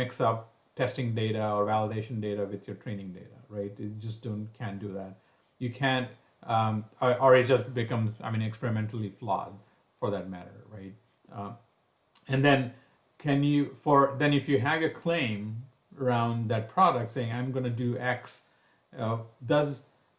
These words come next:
does that doing X really valid,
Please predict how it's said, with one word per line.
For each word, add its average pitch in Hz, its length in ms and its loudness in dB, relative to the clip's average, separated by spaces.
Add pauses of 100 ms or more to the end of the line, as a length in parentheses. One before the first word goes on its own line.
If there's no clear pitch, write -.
(140)
does 151 200 4 (100)
that 135 200 4
doing 135 260 4 (120)
X 127 480 -2 (320)
really 147 400 2
valid, 127 400 4